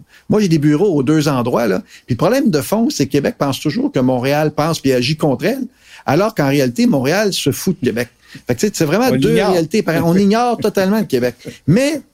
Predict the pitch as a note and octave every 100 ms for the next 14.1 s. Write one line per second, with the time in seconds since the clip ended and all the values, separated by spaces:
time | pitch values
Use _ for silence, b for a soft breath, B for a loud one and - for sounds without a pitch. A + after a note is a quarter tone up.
0 | - C3 F3+ A3+ - - D4+ D4+ - C#3
1 | D#3+ D#3+ E3 F#3 - C#3 C3 C3 C#3 B2
2 | B2+ C3 A#2 A2+ E3+ C#4+ - - A#2+ -
3 | B2+ - A#2 A#2+ A#2+ B2 C3 - G3+ F#3+
4 | G#3+ C3 C3 A#2 A#2 A#2+ B2 E3 D3 C#3+
5 | D3+ B2 D3+ D#3 A#2 A#2 A#2+ F3 E3+ C3
6 | C#3+ F#3 b b b b - D#3+ B3+ A#3+
7 | - D#4 C4+ F3+ D3+ G#3 C#3+ C3 C3 A#2+
8 | G#3 C4 - C#3+ - D3 E3 - A#2+ A#2+
9 | - D3+ B2+ - D#3+ B2 A#2 A#2 A2 A2+
10 | B2+ B B B A#2+ A2 A#2+ C#3 - A#2
11 | G2 - G#2+ B2+ D3 C#3 D#3+ E3 A#3 A3
12 | C3 - D3+ C3 A#2+ D3 D3+ b _ -
13 | B3+ C4 G3 D3+ C#3 A#2 G#2 C3 - _
14 | E3+